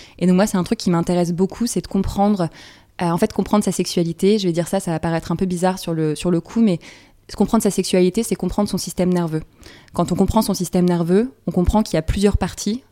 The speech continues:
et qu'en fait, une réaction qu'on va avoir va pas faire sens nécessairement au niveau du cortex, de ce qui est rationnel, mais va faire sens au niveau du corps.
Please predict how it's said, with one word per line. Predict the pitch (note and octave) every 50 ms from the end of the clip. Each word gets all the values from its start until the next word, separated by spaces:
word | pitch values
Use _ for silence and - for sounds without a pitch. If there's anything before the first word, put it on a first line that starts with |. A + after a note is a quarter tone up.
| _ _ _ _ _ -
et | E3+
qu'en | - F3 F3
fait, | D#3+ - G3+ G#3+ G#3 - - - - -
une | G3 G3+ F#3+
réaction | G3 G#3 G3 G3 - - - A3 A3+
qu'on | - G3 F3+
va | E3+ E3+ E3 E3
avoir | E3 E3+ F#3 G3+ A3 G3+
va | F3+ E3
pas | - G#3+ G#3+
faire | - A3 - -
sens | - - G3+ G3+ -
nécessairement | F3+ E3+ - F3+ F3 F3+ F3+ F#3+ F#3
au | E3+
niveau | E3+ E3 D#3+ E3+ E3+ D#3+
du | D#3 D#3
cortex, | - - - - - - F#3 F#3+ - -
de | - D#3+
ce | - -
qui | -
est | E3+
rationnel, | E3 D#3+ D#3+ - - F3 E3 F3 F#3+ G#3+ G3 D#3+ - - - - _ -
mais | F3 F3+
va | F3 F3
faire | - - F3 -
sens | - G3+ A3 A3+ - - - - _ _ -
au | F3 F#3
niveau | F3+ E3+ F3+ F3+
du | F3 E3+
corps. | - F3 E3 - - -